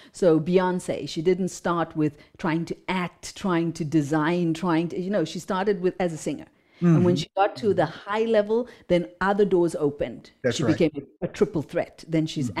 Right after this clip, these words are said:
Speaker 1: acting, and she's an entrepreneur and all fancy stuff, right? But her initial grind was taking her talent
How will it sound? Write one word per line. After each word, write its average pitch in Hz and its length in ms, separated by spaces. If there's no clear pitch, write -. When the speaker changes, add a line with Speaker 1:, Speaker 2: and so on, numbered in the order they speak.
Speaker 1:
acting, 160 360
and 143 120
she's 156 280
an 170 140
entrepreneur 156 680
and 147 160
all 147 420
fancy 151 300
stuff, - 380
right? 160 200
But 160 140
her 170 60
initial 285 720
grind 170 720
was 156 340
taking 240 460
her 226 140
talent 156 540